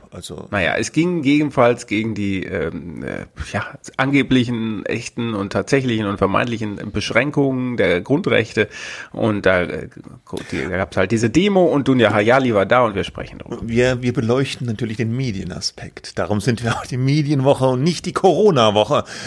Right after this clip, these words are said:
Speaker 1: Diese Woche übrigens Christian Drosten mal wieder aus der Sommerpause. Endlich, man weiß ja schon gar nicht mehr, wie man sich verhalten soll.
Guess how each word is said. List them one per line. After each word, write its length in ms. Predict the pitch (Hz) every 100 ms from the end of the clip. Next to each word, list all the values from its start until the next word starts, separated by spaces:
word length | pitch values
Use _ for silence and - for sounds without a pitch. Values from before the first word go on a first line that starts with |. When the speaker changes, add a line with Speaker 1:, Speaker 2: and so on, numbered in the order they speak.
| 151 147
Speaker 1:
Diese 220 | 139 131
Woche 200 | 135 131
übrigens 500 | 143 135 123 117 107
Christian 320 | - 131 117 104
Drosten 400 | 113 135 - 107
mal 160 | 95
wieder 240 | 104 101 98
aus 100 | 98
der 100 | 101
Sommerpause. 720 | 110 110 - 92 98 104 -
Endlich, 720 | 123 156 147 110 117 113 -
man 140 | 98
weiß 240 | 95 127 123
ja 80 |
schon 160 | 117 107
gar 140 | 107
nicht 140 | 120 107
mehr, 140 | 101
wie 80 | 110
man 160 | 110 101
sich 160 | 101
verhalten 460 | - 95 135 - 110
soll. 400 | 90 104 113